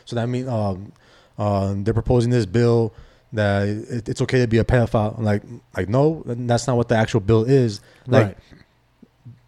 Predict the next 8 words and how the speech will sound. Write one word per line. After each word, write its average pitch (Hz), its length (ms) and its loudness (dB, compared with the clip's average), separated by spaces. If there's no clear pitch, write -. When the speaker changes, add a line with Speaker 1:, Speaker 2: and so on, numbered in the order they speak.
Speaker 1:
the 123 120 2
law 160 360 4
before 147 400 0
that 120 420 -2
is 156 180 2
already 127 300 2
fucked - 300 -2
up. - 240 -2